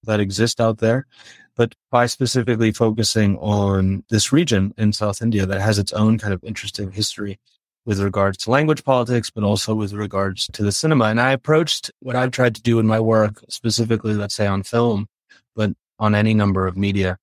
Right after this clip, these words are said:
is to ask the question of how is it that the anthropological advances in the study of language can be used to, and expanded upon and generalized to thinking about all sorts of cultural modalities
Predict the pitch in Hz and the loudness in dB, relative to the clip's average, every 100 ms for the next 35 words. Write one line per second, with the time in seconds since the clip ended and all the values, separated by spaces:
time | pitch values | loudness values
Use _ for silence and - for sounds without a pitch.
0 | _ _ _ - 135 - 143 147 - 131 | _ _ _ -10 -6 -2 0 0 -2 -2
1 | 135 135 131 117 104 123 131 147 131 117 | 0 2 2 0 0 0 2 2 0 -2
2 | 101 - 117 120 107 110 113 113 113 107 | -2 -2 -2 -2 -4 0 0 0 -2 -4
3 | 98 104 104 110 107 98 95 92 - 104 | -2 0 0 -2 -2 0 -2 -2 -2 -2
4 | 92 95 107 135 92 85 - _ _ _ | -2 0 2 2 0 -4 -12 _ _ _
5 | _ _ - - 127 123 120 120 151 156 | _ _ -6 2 4 6 4 4 4 2
6 | - - 135 127 117 - - 123 147 135 | 0 -4 -2 2 2 0 -2 0 2 0
7 | 110 117 113 101 107 123 113 98 104 - | 0 0 0 0 2 2 2 0 -2 -6
8 | 110 127 - 113 117 117 113 120 - 127 | -4 -4 -2 2 2 2 0 -2 0 0
9 | 131 - 107 104 107 _ _ _ _ _ | 0 -2 -2 -4 -8 _ _ _ _ _
10 | - - 123 - 117 110 107 107 104 113 | -8 0 0 2 2 2 2 2 2 2
11 | 107 98 98 | 0 -2 -4